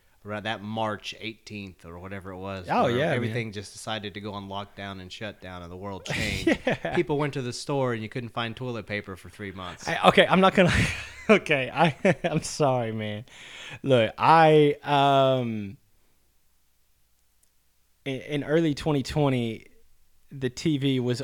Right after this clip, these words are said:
Speaker 2: already littered with political ads, okay?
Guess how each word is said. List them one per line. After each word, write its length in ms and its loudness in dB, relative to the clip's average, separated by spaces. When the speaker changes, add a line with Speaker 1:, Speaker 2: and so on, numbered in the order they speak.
Speaker 2:
already 720 2
littered 720 0
with 440 0
political 480 0
ads, 580 -12
okay? 440 -8